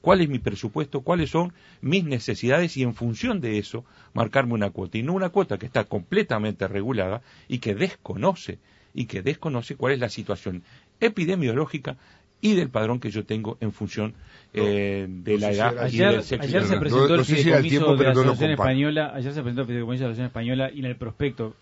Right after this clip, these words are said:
Speaker 3: amplísimo aparece un cuadro sobre rentabilidad en el sector de las mutualistas. Y se ve claramente desde dos mil ocho para acá que las mutualistas del, de Montevideo son deficitarias en su conjunto y que las mutualistas del interior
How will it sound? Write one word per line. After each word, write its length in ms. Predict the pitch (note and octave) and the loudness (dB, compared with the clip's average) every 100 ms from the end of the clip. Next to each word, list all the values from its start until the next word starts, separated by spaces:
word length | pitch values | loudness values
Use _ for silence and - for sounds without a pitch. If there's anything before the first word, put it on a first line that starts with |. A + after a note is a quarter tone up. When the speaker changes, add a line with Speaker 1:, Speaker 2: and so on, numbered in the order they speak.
| _ | _
Speaker 3:
amplísimo 720 | G#2+ A2 D3 C3+ C3+ B2+ C3+ - _ - | -12 -8 -6 -6 -4 -2 -2 -6 _ -10
aparece 360 | B2+ C#3 D3 D3+ | -4 0 0 -2
un 60 | C3+ | 0
cuadro 300 | C#3 C#3+ C3 | 2 2 0
sobre 340 | C#3 C3+ D3+ | -2 0 -2
rentabilidad 540 | - C#3 C3 B2+ B2+ | -2 -2 0 2 2
en 60 | D3 | 0
el 60 | C3 | -2
sector 300 | A2 C3+ C3+ | -6 -4 -2
de 80 | |
las 100 | A#2+ | -2
mutualistas. 640 | A#2+ B2 A2+ A2 - F#2+ - _ - _ _ - | -4 -4 -4 -6 -10 -16 -16 _ -20 _ _ -10
Y 80 | C3 | 0
se 160 | D3 | 4
ve 140 | D#3 E3+ | 4 2
claramente 580 | E3+ E3 E3 D#3+ C3+ A#2+ | 4 4 4 -2 -2 -2
desde 260 | B2 A2+ | -2 -2
dos 160 | B2 A2+ | -2 0
mil 120 | C#3 | 0
ocho 200 | D3+ D#3 | 0 0
para 180 | C3+ C3+ | 0 -2
acá 300 | B2+ E3 F#3 _ | 0 -2 -4 _
que 300 | - D3 F3+ - | -6 -6 -6 -8
las 160 | B2 | -6
mutualistas 460 | A#2+ B2+ C3 C#3 A#2 | -4 -2 -2 -2 -4
del, 120 | A2 - _ | -6 -10 _
de 220 | - C#3 | -4 -2
Montevideo 760 | E3+ D3 C3 B2+ C#3 C#3+ A2+ - _ _ | -2 -2 -2 0 2 2 0 -6 _ _
son 260 | - E3 F3 | -6 -2 0
deficitarias 680 | C3+ A2+ A2 C#3 B2+ A2 - - | -2 -4 0 0 0 -4 -10 -8
en 220 | F3+ D#3+ | -4 -4
su 120 | D3 | -4
conjunto 600 | C3 B2+ C3 C#3+ C3 E3 - _ _ - | -6 -4 -4 -4 -4 -6 -8 _ _ -10
y 100 | D#3 | -4
que 100 | E3+ | 0
las 100 | D#3 | 0
mutualistas 420 | C3+ C#3 D3+ D3 | 0 0 0 0
del 120 | C#3 | 0
interior 520 | C3+ C3+ B2+ C3+ D3+ | 0 0 2 2 2